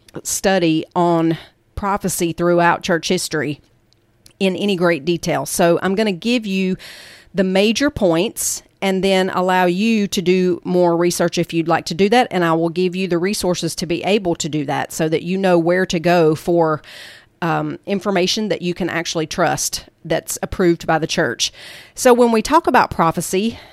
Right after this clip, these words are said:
and the church, the Bible uses the term prophecy in two ways. One, as a spiritual gift, and two, as future seeing.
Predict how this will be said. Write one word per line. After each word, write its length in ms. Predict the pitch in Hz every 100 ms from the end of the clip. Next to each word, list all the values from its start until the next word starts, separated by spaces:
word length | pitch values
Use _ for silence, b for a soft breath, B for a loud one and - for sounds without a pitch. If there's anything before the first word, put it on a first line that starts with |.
| B
and 180 | 196 180
the 60 | 170
church, 580 | 180 160 196 - - -
the 100 | 185
Bible 420 | 175 208 294 269
uses 500 | 226 202 254 262 233
the 100 | -
term 320 | 190 240 254 240
prophecy 680 | 226 214 196 - 165 156 - B B
in 180 | - 196
two 220 | - 226
ways. 540 | 196 156 117 131 - - B B B
One, 420 | 175 196 214 269
as 240 | 294 214 202
a 60 |
spiritual 440 | 190 - 214 - 277
gift, 600 | 185 156 196 - - - _ _ -
and 220 | 208 196
two, 400 | - 330 262 196 -
as 280 | 190 -
future 400 | - 240 240 202
seeing. 560 | 170 - 170 135 127